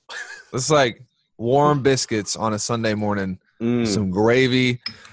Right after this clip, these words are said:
Speaker 1: and maybe a little syrup drizzle on
Speaker 2: Oof.
Speaker 1: top.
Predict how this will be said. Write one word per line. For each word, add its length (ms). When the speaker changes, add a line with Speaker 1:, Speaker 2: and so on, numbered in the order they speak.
Speaker 1:
and 200
maybe 300
a 60
little 220
syrup 400
drizzle 520
on 160
Speaker 2:
Oof. 60
Speaker 1:
top. 260